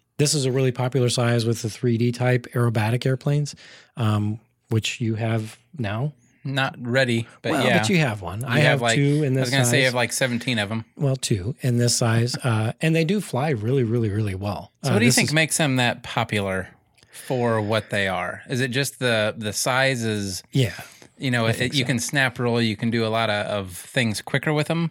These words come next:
Speaker 2: than you can with the huge ones?
Speaker 1: Yeah, and they're big enough to, to, to fly better. You know, we, you know, bigger flies better.
Speaker 2: Mm-hmm.
Speaker 1: Um, but they're not so big that they're really difficult to transport. Like a fifty C C,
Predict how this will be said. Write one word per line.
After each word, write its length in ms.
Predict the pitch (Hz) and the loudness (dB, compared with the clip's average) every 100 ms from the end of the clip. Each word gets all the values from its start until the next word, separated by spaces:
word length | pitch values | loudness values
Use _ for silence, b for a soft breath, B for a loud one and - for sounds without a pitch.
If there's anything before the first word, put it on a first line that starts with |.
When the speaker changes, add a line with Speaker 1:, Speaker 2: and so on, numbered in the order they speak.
| - | -4
Speaker 2:
than 120 | 147 | -2
you 80 | 143 | -2
can 260 | 131 151 143 | 0 0 0
with 160 | 131 | -2
the 160 | - 123 | -2 -2
huge 260 | 110 147 151 | 0 -2 0
ones? 300 | 165 165 - | -4 -4 -4
Speaker 1:
Yeah, 280 | 190 170 165 170 | 0 2 0 -2
and 200 | 156 160 | -2 -2
they're 140 | 156 139 | -2 -2
big 240 | 123 170 | 0 0
enough 300 | 160 147 139 | 2 0 0
to, 220 | - 131 123 | 0 0 0
to, 220 | - 120 - - | 0 -2 -2 -8
to 120 | - | -6
fly 320 | 113 139 131 131 | -2 0 2 2
better. 460 | 123 127 127 131 - | 2 2 2 -2 -2
You 120 | 131 | 0
know, 100 | 123 | 2
we, 180 | 120 120 | 0 -2
you 100 | 127 | -2
know, 100 | 110 | -2
bigger 280 | 110 117 120 | 0 2 2
flies 280 | - 117 113 | 2 2 2
better. 360 | 107 101 110 - | 0 0 -2 -2
Speaker 2:
Mm-hmm. 300 | 113 107 123 | -6 -2 0
Speaker 1:
Um, 260 | 117 110 107 | 0 0 0
but 160 | 120 | 0
they're 160 | 123 117 | 0 2
not 240 | 123 139 | 0 0
so 220 | - 131 | 0 0
big 360 | 120 113 120 113 | 0 2 2 2
that 180 | 113 110 | -2 -2
they're 380 | 117 110 107 101 120 113 | 0 0 0 -2 -6 -6
really 520 | 175 131 113 120 117 | -4 -4 0 2 2
difficult 500 | 104 117 - 107 104 - | 2 0 -2 -2 -4 -4
to 80 | |
transport. 540 | 104 120 107 98 90 87 | -4 0 -2 -2 -8 -6
Like 160 | 104 | -4
a 60 | 123 | -2
fifty 340 | 123 135 147 | 0 0 2
C 220 | 127 139 127 | 2 2 0
C, 380 | - 127 123 | 2 2 2